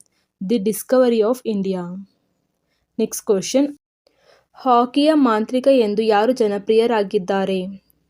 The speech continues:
ಸರಿಯಾದ ಉತ್ತರ ಆಪ್ಷನ್ ಬಿ, ಧ್ಯಾನ್ಚಂದ್, ಹಾಕಿಯ ಮಾಂತ್ರಿಕ. ಭಾರತದಲ್ಲಿ ಪ್ರತಿ ವರ್ಷ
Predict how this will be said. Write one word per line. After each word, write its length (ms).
ಸರಿಯಾದ 500
ಉತ್ತರ 400
ಆಪ್ಷನ್ 540
ಬಿ, 340
ಧ್ಯಾನ್ಚಂದ್, 640
ಹಾಕಿಯ 540
ಮಾಂತ್ರಿಕ. 520
ಭಾರತದಲ್ಲಿ 680
ಪ್ರತಿ 400
ವರ್ಷ 340